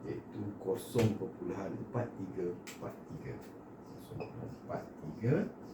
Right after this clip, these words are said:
empat tiga. Kalau untuk empat tempat perpuluhan. Jadi, kita nak selesaikan macam mana? Kita akan dapatkan sudut-sudut yang berkenaan dengan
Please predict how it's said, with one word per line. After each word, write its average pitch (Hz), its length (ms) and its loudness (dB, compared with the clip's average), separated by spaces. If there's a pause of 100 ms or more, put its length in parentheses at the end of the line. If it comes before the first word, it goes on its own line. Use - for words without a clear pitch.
(380)
empat - 300 -6 (180)
tiga. - 260 -2 (160)
Kalau - 220 -2 (800)
untuk - 400 -4
empat - 360 0 (120)
tempat - 300 -2 (100)
perpuluhan. - 520 -2 (1400)
Jadi, 220 560 8 (480)
kita 120 240 8
nak - 100 6
selesaikan 139 460 8
macam 127 240 10
mana? 196 160 12
Kita - 240 4
akan 110 240 4
dapatkan 113 480 4
sudut-sudut 135 880 12
yang 117 240 10 (1120)
berkenaan 107 480 6
dengan 101 320 8